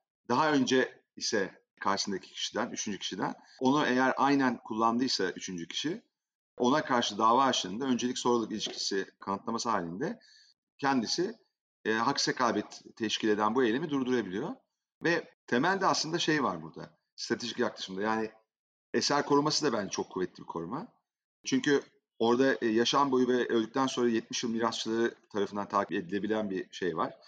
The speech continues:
Tescil şartı yok, doğal koruma ilkesi geçerli. İşte Tasdix gibi, e, işte Copyrobo gibi, e, dijital,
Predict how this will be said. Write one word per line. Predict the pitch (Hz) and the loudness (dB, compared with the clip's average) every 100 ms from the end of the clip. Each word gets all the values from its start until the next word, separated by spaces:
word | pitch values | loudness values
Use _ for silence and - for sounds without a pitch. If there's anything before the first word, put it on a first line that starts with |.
| - - - | -20 -20 -12
Tescil | - 110 - 117 - | -4 -2 -2 -4 -6
şartı | - 110 104 113 | -2 0 2 0
yok, | 113 104 | 0 2
doğal | 107 | 2
koruma | 110 101 98 | 2 -2 -4
ilkesi | 98 98 - | -6 -8 -8
geçerli. | 90 - 82 85 135 _ _ - - | -8 -6 -8 -8 -12 _ _ -20 -10
İşte | - 120 - | 0 0 0
Tasdix | - 127 - 120 - | 0 0 0 -4 -2
gibi, | 113 104 113 _ _ _ _ - | -2 0 -2 _ _ _ _ -8
e, | |
işte | 98 113 | -4 -4
Copyrobo | - 117 117 120 117 | -2 0 2 4 2
gibi, | 101 107 110 _ _ _ - | -2 -8 -10 _ _ _ -4
e, | 101 | -2
dijital, | 107 - 127 117 | -2 -2 0 0